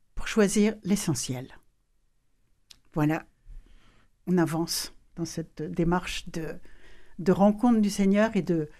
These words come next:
et de lien entre, euh, fait avec sa propre vie. Et puis, logiquement, euh, la suite, c'est devenir disciple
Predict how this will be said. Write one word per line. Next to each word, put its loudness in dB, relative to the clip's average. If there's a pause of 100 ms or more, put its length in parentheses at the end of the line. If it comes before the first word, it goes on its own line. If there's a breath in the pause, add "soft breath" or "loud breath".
(180 soft breath)
et 0
de 4
lien 4
entre, 0
euh, -2 (880)
fait 2
avec 4
sa 0
propre 2
vie. -6 (1900 loud breath)
Et 6
puis, 6
logiquement, 4 (340)
euh, 2
la 6
suite, 2
c'est 6
devenir 8
disciple 0